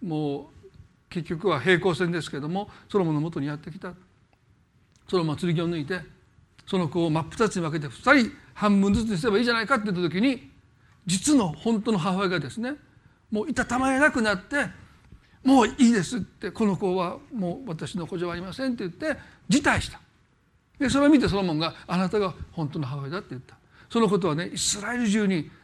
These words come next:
なんていう知恵と判断力を持って、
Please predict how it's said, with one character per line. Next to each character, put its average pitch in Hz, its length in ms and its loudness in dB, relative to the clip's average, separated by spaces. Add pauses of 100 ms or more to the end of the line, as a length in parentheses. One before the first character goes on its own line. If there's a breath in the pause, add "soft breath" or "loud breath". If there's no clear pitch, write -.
(120)
な 214 300 2
ん 320 120 6
て 285 500 -4
い 240 100 2
う 233 140 0
知 - 200 -4
恵 190 100 4
と 170 260 -2 (160 loud breath)
判 190 240 2
断 180 160 4
力 165 200 0
を 160 40 0
持 151 100 -2
っ 143 40 -6
て、 233 340 -4